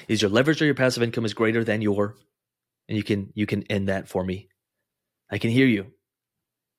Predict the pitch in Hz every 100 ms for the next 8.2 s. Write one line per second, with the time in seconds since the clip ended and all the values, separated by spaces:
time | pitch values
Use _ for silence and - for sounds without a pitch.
0 | _ _ _ _ - 104 95 - - _
1 | _ - 117 104 95 - - - - -
2 | - - _ _ _ _ _ - _ _
3 | _ _ _ _ - _ 110 107 - 113
4 | 101 95 - 110 104 - _ _ _ _
5 | _ _ - 110 117 107 - 127 139 139
6 | 156 - 139 131 120 120 131 - 123 104
7 | 101 110 113 135 120 113 - 95 90 -
8 | -